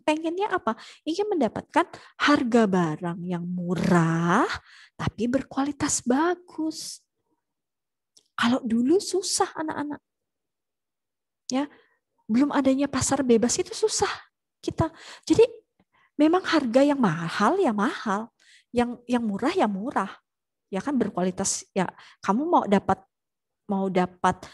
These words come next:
barang murah, eh kamu mau mendapatkan sesuatu yang, yang mahal ya kamu harus berani mengeluarkan uangnya lebih banyak. Ya,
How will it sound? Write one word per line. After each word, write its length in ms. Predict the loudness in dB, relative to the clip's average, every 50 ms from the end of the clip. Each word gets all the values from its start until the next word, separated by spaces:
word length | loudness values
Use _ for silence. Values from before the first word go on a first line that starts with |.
| -20 -10 _
barang 400 | 0 0 2 2 0 0 -2 -4 -6 -8
murah, 480 | -8 -8 -8 -8 -6 -2 -2 -2 -2 -4 -8 _ _ _ _ _ _ _ _ _ _ _ _ _ _ -4
eh 80 | 0 2
kamu 240 | 2 0 0 0
mau 320 | 0 0 2 2 2 2 2
mendapatkan 720 | 0 0 2 2 2 0 0 -2 -4 -2 -2 -4 -4 -4
sesuatu 640 | -6 -10 -10 -8 -4 -2 0 -2 -2 -2 -4 -2 0
yang, 240 | 0 0 0 -2 -6 -14 -20 -20 -20 -20 -20 _ -4
yang 160 | -2 -2 -2
mahal 400 | -2 -6 -6 -2 2 2 4 4
ya 160 | 4 2 0
kamu 240 | 0 0 0 0 0
harus 480 | 0 0 0 0 -2 -4 -8 -10 -12 _ _ _ _ -4
berani 320 | 0 0 0 0 0 -2 -2
mengeluarkan 640 | -2 -2 -2 -2 -2 -2 -2 -2 -2 -2 -4 -4 -2
uangnya 400 | -4 -4 -4 -4 -4 -4 -2 -2
lebih 160 | 0 0 0
banyak. 400 | 0 0 0 0 -2 -2 -2 -4 -4 _ _ _ _ _ _ _ _ _ _ _ _ _ _ _ _ _ _ _ _ _ _ _ _ _ _
Ya, 240 | -10 -8 -8 -8